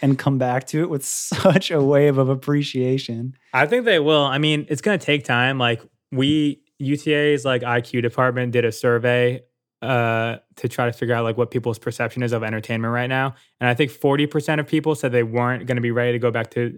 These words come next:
Speaker 2: larger shows until there's a vaccine. So I think it really depends on, like, the genre. Like, I think, like, the, the,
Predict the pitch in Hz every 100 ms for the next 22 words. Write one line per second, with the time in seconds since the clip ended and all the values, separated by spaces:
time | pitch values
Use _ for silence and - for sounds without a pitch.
0 | - 127 117 117 117 120 - 123 120 120
1 | 120 123 117 113 110 110 104 - 113 139
2 | 156 _ _ _ _ - - 120 117 117
3 | 117 _ - 113 - 135 120 _ _ _
4 | _ - 135 185 185 165 165 156 120 110
5 | 117 110 107 107 113 - 151 143 143 127
6 | - 123 - 135 123